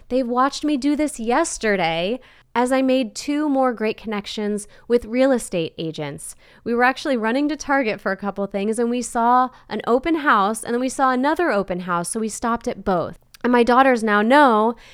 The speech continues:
that I've been working on diversifying my income into real estate investments. So they watch me do this and connect with these agents in this way at these open houses.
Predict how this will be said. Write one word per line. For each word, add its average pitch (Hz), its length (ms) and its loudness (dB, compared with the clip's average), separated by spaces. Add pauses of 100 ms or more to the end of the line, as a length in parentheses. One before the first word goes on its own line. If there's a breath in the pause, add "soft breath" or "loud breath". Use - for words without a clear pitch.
(220 loud breath)
that 233 100 -2
I've 226 140 2
been 220 160 0
working 208 340 2
on 202 140 2
diversifying 170 760 -6
my 175 140 -6
income 233 500 -4
into 220 420 -4
real 185 220 -2
estate 175 380 -6
investments. 170 680 -6
So 233 140 -2
they 247 160 2
watch 226 520 -2
me 294 160 -2
do 240 360 -2
this 185 440 -2
and 214 120 -4
connect 208 520 -4
with 214 100 -6
these 214 300 -6
agents 170 600 -6
in 185 160 -6
this 170 220 -6
way 151 380 -6
at 185 120 -8
these 214 240 -4
open 190 300 -2
houses. 156 640 -10